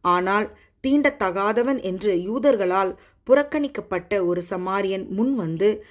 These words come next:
அந்த மனிதனுடைய காயங்களுக்கு மருத்துவம் செய்து, காயங்களை கட்டி, அவனை தன் சுய வாகனத்தில் ஏற்றி சத்திரத்திற்கு கொண்டு போய் அவனை பராமரித்தான். லூக்கா பத்து முப்பத்தி நான்கு.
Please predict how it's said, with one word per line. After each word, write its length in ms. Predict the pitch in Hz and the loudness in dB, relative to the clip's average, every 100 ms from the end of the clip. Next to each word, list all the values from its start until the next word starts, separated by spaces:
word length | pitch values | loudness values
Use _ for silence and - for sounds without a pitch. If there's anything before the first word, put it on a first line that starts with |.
| - - | -14 0
அந்த 300 | 226 254 247 | 0 2 0
மனிதனுடைய 760 | 190 196 240 294 277 247 233 | 0 -2 -2 0 0 0 0
காயங்களுக்கு 760 | 175 170 196 208 196 180 202 185 | 0 0 0 0 -2 -2 -2 -4
மருத்துவம் 640 | 170 185 220 254 240 226 | -2 -4 -4 -6 -4 -4
செய்து, 500 | - 165 160 214 214 - - 175 | -4 -4 2 0 0 -14 -8 0
காயங்களை 640 | 185 226 262 254 262 254 | 2 2 -2 -2 -2 -2
கட்டி, 540 | 240 - - 214 214 - _ | -4 -8 -4 -6 -6 -10 _
அவனை 420 | - 220 254 254 233 | 2 2 2 -4 -4
தன் 180 | 202 | -4
சுய 400 | 190 - 247 269 | -2 -2 -2 0
வாகனத்தில் 800 | 240 185 185 220 214 - 220 185 - _ | 0 0 -2 0 -2 2 0 0 -10 _
ஏற்றி 680 | 170 170 180 - 220 226 - _ _ - | 2 2 2 -2 -4 -4 -8 _ _ -2
சத்திரத்திற்கு 800 | 233 226 - 302 - 190 - 185 | -2 0 0 0 0 -4 0 -2
கொண்டு 300 | 185 180 202 | -2 -2 -2
போய் 400 | 208 196 202 - _ | -2 0 0 -4 _
அவனை 460 | - 185 202 196 175 | -2 0 0 -4 -4
பராமரித்தான். 880 | 180 175 190 180 156 - 185 180 - - _ _ _ _ _ - | -4 -2 -2 -4 -6 -4 -2 -2 -4 -16 _ _ _ _ _ -6
லூக்கா 440 | 196 196 - 180 | 0 0 0 -6
பத்து 680 | 175 185 180 - - 170 - _ | -2 -4 -2 2 2 2 -8 _
முப்பத்தி 460 | 185 175 175 180 190 | -10 -6 -8 -8 -10
நான்கு. 580 | 165 208 170 185 - | -8 -12 -10 -10 -10